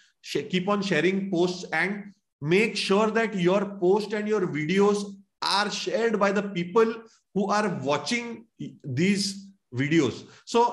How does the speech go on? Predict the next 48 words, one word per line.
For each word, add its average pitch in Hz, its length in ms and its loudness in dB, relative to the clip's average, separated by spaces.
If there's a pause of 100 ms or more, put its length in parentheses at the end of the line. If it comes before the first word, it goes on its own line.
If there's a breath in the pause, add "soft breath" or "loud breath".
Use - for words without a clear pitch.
if 254 100 0
you 277 140 0
remember, 240 420 2
if 214 140 -2
you - 80 -4
go 180 140 2
on 226 160 0
my 233 80 -2
YouTube 180 360 0
channel, 175 460 0
if 180 100 -4
I, 185 220 -4
if, 170 120 -4
whenever 185 280 0
I, 214 380 -2 (420)
uh, 135 420 -4
make 160 220 -2
a 208 80 -2
video, 156 560 2
I 160 220 -2
always 156 560 0
request 143 520 -4
people 165 480 -4
in 156 160 -4
the 151 220 -4 (260)
beginning 151 400 -2
of 160 140 -4
the 165 80 0
video 160 500 -4 (300 loud breath)
and 165 260 -2
in 180 160 0
the 170 220 -6
end 131 180 -4
of 127 140 -4
the 127 60 -2
video 117 480 -4 (340 soft breath)
to 170 120 0
subscribe 175 680 -4
to 175 60 -6
this 175 220 -2
channel, 151 520 -6 (140)
to 143 80 -6
share 135 300 -2
that 156 280 -6
video, 131 560 -2
and 123 220 -8
to, 139 160 -12 (180)
uh, 113 400 -6